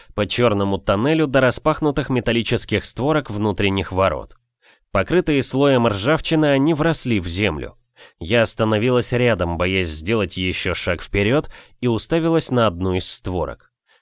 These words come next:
Кованная громадина, изображение которой я встречала разве что на гравюрах в музее Такке, тоже была увита тонкими стеблями плюща.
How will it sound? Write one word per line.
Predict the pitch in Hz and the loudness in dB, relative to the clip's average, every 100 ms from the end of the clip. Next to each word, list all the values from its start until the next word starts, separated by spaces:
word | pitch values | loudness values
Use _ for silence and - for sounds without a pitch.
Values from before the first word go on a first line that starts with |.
| _ | _
Кованная | - 165 160 147 139 123 | -2 2 4 4 4 4
громадина, | 120 117 147 156 120 101 | 4 4 4 2 2 2
изображение | 95 95 98 92 107 101 98 | 0 0 0 0 0 0 0
которой | 101 - 110 104 | -2 0 0 2
я | 95 | 0
встречала | 98 - 107 - 113 107 | -2 -4 -4 0 0 2
разве | 104 98 95 | 2 0 -2
что | - 113 | -4 -2
на | 107 98 | 0 0
гравюрах | 98 101 107 92 85 | 0 2 2 0 -2
в | 95 | -4
музее | 95 104 82 92 82 | -2 -2 0 0 -2
Такке, | - 147 151 165 - - _ _ | -2 -4 -2 -4 -4 -10 _ _
тоже | - 196 180 | -2 0 2
была | 151 160 - | 2 2 2
увита | 123 117 175 127 | 0 -2 -2 -4
тонкими | - 160 160 160 156 | 0 0 2 2 0
стеблями | - - 107 110 110 | 0 -2 0 0 0
плюща. | 101 107 95 - 64 | 0 -2 -4 -6 -10